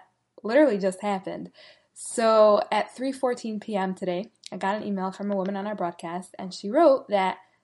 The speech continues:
she's Reverend Simon Blau's daughter, and she knows Missus Auerbach, even though they haven't been in contact for many years. So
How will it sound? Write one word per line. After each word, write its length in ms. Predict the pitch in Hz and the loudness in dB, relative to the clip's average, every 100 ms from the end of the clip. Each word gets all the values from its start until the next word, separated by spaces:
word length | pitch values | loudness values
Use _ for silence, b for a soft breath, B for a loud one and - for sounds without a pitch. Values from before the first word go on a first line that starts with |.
| _ | _
she's 400 | - 254 254 226 | -10 -6 -4 -4
Reverend 260 | 208 202 | -4 -4
Simon 240 | 196 208 190 | -4 -4 -2
Blau's 260 | 190 180 | -2 -2
daughter, 400 | 180 208 170 - - | 0 -2 -2 -8 -8
and 380 | 185 180 180 - - | -6 -4 -4 -8 -14
she 240 | - 202 | -8 -4
knows 280 | 202 302 269 | 4 4 4
Missus 260 | 202 180 | -2 -4
Auerbach, 480 | 170 180 180 175 180 - _ _ _ _ | -2 -2 -2 -4 -4 -14 _ _ _ _
even 240 | - 240 233 | -8 -4 -2
though 160 | 214 | 0
they 140 | 202 208 | 0 0
haven't 320 | 214 202 202 | 0 0 0
been 120 | 190 | -4
in 100 | 190 | -4
contact 520 | 185 220 233 190 180 | -2 -2 -2 -4 -4
for 100 | - | -8
many 240 | 190 190 185 | -4 -2 -2
years. 420 | 247 311 190 175 b b b b b | 2 2 2 -2 b b b b b
So 720 | - - 220 208 208 202 | -10 4 10 12 10 6